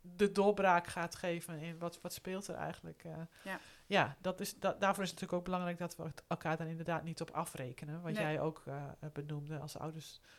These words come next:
Speaker 1: erop worden afgerekend, dan werpen we eigenlijk met z'n allen natuurlijk ook een hoge, eh, barrière op. Ehm, wat staat er nummer één op je bucketlist? Ik weet niet of je
Speaker 2: Oh,
Speaker 1: er
Speaker 2: dat is
Speaker 1: een
Speaker 2: een goede
Speaker 1: hebt,
Speaker 2: vraag.
Speaker 1: maar, eh,
Speaker 2: Heb je helemaal geen bucketlist?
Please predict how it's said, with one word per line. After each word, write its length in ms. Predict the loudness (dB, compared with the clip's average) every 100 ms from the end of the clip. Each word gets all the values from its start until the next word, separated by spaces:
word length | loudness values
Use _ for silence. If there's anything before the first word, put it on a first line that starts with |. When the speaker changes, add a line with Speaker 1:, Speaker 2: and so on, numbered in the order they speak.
| _
Speaker 1:
erop 260 | -10 -8 -4
worden 220 | -4 -4
afgerekend, 640 | -4 -4 -4 -4 -4 -6 -6
dan 280 | -4 -6 -12 -20 -20 -20 -14
werpen 280 | -6 -6 -4
we 60 | -6
eigenlijk 280 | -6 -6 -8
met 80 | -6
z'n 100 | -4
allen 160 | -2
natuurlijk 300 | -4 -6 -6
ook 140 | -4 -2
een 80 |
hoge, 300 | -2 -2 -4
eh, 240 | -4 -4 -4 -8 _
barrière 480 | -4 -2 -2 -2 -4
op. 240 | -6 -8 -14 -20 -18 -16 -18 -20 _ _
Ehm, 380 | -6 -2 -2 -4 -8 -14 -20 _ _ -12 -12 -14 _ _
wat 160 | -2 0
staat 280 | 2 0 2
er 60 |
nummer 240 | 0 0 0
één 260 | -2 -2
op 140 | -4 -6
je 120 | -4
bucketlist? 840 | -2 -2 -2 0 0 -2 -10 -14 -20 -20 -16
Ik 80 | -10
weet 100 | -6
niet 140 | 0
of 100 | 0
je 60 | 0
Speaker 2:
Oh, 60 |
Speaker 1:
er 60 | 0
Speaker 2:
dat 80 | 2
is 40 |
Speaker 1:
een 80 | 8
Speaker 2:
een 60 | 8
goede 100 | 6
Speaker 1:
hebt, 120 | 0
Speaker 2:
vraag. 120 | -2 0
Speaker 1:
maar, 280 | 0 0 -2
eh, 60 |
Speaker 2:
Heb 100 | -4
je 60 | -4
helemaal 240 | -4 -2
geen 120 | -2 -2
bucketlist? 560 | -4 -4 -6 -6 -10